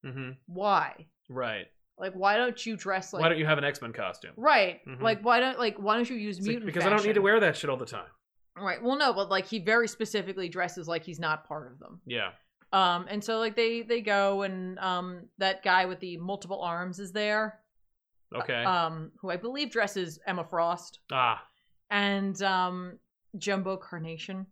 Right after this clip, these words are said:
Speaker 1: <laughs>
Speaker 2: And she basically asked him to come when they were in the hospital 'cause she knew where their, like, where their conversation was already gonna go.
Speaker 1: Yep.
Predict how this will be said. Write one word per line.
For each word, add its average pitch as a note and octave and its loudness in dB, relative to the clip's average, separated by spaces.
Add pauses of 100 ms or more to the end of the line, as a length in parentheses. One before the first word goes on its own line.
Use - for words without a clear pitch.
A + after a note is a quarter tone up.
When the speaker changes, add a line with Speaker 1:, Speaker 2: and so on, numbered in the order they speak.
(340)
Speaker 1:
<laughs> - -6 (280)
Speaker 2:
And G3 0 (140)
she - -4
basically C4+ 0
asked G3 2
him G#3 -4
to G3 -2
come F#3 0
when G3 -4
they F#3 -2
were F#3 -4
in F3+ -6
the D#3+ -2
hospital E3+ -4
'cause F3 -8
she F#3+ -8
knew F3 -6 (100)
where F#3+ -4
their, E3+ -4 (100)
like, F3 -4
where F#3+ -2
their G3 -4
conversation F3+ -4
was F3+ -8
already E3+ -4
gonna E3+ -4
go. E3+ 0
Speaker 1:
Yep. C#3+ 0